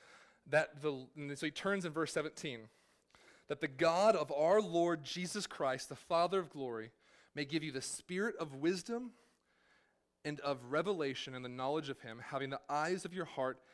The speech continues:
enlightened." Let's stop there. So Paul prays that they would have a spirit of wisdom, the, they'd be given the Spirit, the Holy Spirit.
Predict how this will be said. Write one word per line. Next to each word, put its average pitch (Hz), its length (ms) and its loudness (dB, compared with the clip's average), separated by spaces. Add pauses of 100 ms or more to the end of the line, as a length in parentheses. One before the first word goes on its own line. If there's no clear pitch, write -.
(160)
enlightened." 117 600 -4 (1040)
Let's 127 120 -12
stop 139 240 -2
there. 113 260 -6 (840)
So - 100 -4
Paul 156 240 0
prays 165 520 2
that 143 120 -2
they 151 120 0
would 143 140 0
have 151 200 0
a 135 60 -2
spirit 214 560 -4
of 160 180 -4
wisdom, 151 480 -2 (1400)
the, 156 160 -10
they'd 160 80 -4
be 156 120 -2
given 156 300 0 (100)
the 214 200 4
Spirit, 123 540 -4 (560)
the 143 80 -4
Holy 170 240 2
Spirit. 131 400 -4